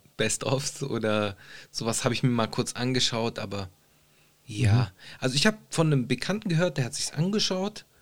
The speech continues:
Speaker 1: und
Speaker 2: Ja.
Speaker 1: der hat dann halt genau das gesagt, äh, was ich so, ja, auf der einen Seite, wo ich von ausgegangen sind, beziehungsweise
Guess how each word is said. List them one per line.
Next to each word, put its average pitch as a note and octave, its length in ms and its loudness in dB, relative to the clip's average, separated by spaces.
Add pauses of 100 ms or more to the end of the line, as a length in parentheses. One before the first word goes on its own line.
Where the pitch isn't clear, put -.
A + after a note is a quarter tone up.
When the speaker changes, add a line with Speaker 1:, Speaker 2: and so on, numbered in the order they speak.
(520)
Speaker 1:
und C3+ 460 6
Speaker 2:
Ja. - 60 -12
Speaker 1:
der B2+ 180 2
hat C#3+ 100 -2
dann C#3 140 4
halt - 340 -2
genau B2+ 260 2
das D3 220 0
gesagt, C3 640 -4
äh, A#2 440 -6
was A2 220 -8
ich - 380 -12 (960)
so, - 300 -6 (600)
ja, C3 320 2
auf - 180 -6
der A#2+ 180 -6
einen A#2+ 140 -2
Seite, A2+ 320 -4
wo A#2 80 -4
ich - 140 -8 (160)
von A#2 220 -2
ausgegangen D3 480 2
sind, C#3+ 160 4
beziehungsweise A2 580 -4